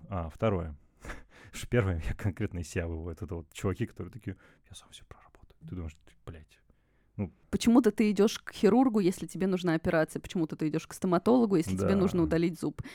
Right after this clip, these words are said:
Speaker 2: Если тебя болит что-то внутри эмоционально, как-то не клеится, беспокоит. Друзья,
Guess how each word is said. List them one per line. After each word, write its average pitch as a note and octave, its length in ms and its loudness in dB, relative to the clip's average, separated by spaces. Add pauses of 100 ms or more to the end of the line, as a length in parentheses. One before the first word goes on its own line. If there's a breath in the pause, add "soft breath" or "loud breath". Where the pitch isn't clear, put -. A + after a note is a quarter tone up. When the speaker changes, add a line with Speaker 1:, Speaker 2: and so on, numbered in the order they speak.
(140 loud breath)
Speaker 2:
Если F3+ 240 -2
тебя D#3+ 340 2
болит F#3+ 440 0
что-то F3+ 300 -2
внутри E3+ 360 0
эмоционально, D#3+ 640 0
как-то - 280 -4
не E3+ 120 2
клеится, F#3+ 400 0
беспокоит. B3 600 0 (180)
Друзья, E3+ 400 2